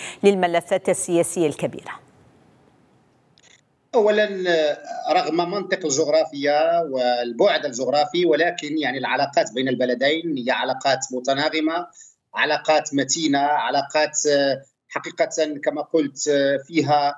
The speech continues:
Speaker 2: إرث، إرث غني من المواقف ومن تنسيق هذه المواقف على، على عدة مستويات. ولا ننسى يعني بأن، آه،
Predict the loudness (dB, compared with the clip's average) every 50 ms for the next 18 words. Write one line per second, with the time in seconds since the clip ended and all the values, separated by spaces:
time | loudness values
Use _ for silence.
0 | -2 0 0 0 0 -4 -10 -4 0 0 2 2 0 -2 -8 _ _ _ _ _
1 | -2 0 0 0 -4 -2 0 0 0 0 0 -2 -4 -6 -8 -10 -8 -4 -2 0
2 | 2 2 2 0 -2 -2 0 2 2 2 2 0 -2 -4 -6 -6 -6 -4 0 0
3 | 0 0 0 -2 -4 -2 -2 -2 -2 0 0 0 -2 -2 -2 0 0 0 0 0
4 | -2 0 2 2 2 0 -2 -4 -6 -4 -4 -4 -2 -4 -4 -6 -4 -2 0 0
5 | 0 -2 -2 -4 -6 -6 -6 -8 -6 -2 0 2 2 2 2 2 0 -2 -4 -6
6 | -12 _ _ _ _ _ _ -2 2 2 2 2 2 0 -2 -4 -6 -8 -6 -6
7 | -4 -2 -2 0 0 0 0 0 -2 -2 -4 -6 -6 -8 -6 -4 -2 0 2 2
8 | 4 4 2 2 0 -2 -6 -12 _ _ _ 2 4 4 6 4 2